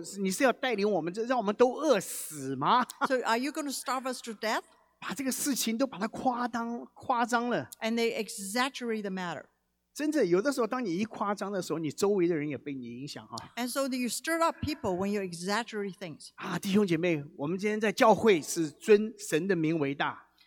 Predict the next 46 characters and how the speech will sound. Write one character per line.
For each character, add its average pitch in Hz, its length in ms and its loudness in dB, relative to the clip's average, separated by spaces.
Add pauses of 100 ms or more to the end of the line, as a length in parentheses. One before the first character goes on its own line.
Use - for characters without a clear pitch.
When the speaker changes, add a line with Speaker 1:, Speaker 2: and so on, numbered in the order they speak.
Speaker 2:
And 233 120 -2
so 247 140 0
we 240 140 0
need 262 180 2
to - 160 -4
honor 269 260 2
God. 196 380 -2
God 214 240 -2
comes 202 260 -6 (140)
first. - 320 -8 (280)
Speaker 1:
神 202 340 6
他 226 120 4
今 226 160 -2
天 220 140 2
不 226 100 -4
是 220 240 -2
要， 185 280 4
叫 190 220 0
我 170 60 2
们 147 120 -4
千 214 220 -4
万 202 160 -2
不 160 120 -4
要， 170 180 2
不 120 300 -12
要 180 180 0
做 151 240 0
这 147 80 -8
个， 143 160 -4 (220)
做 170 180 -2
一 156 100 0
个 156 240 -4
埋 127 200 -4
怨 160 240 2
的 131 100 -6
人。 101 180 -14 (200)
Speaker 2:
And 220 200 -4
we 240 200 -4
so 247 180 -4
do 214 340 -2
not 226 340 2
wanna 196 240 -4
be 185 360 -10
a, 165 160 -8 (100)
a - 80 -16
person 196 460 -12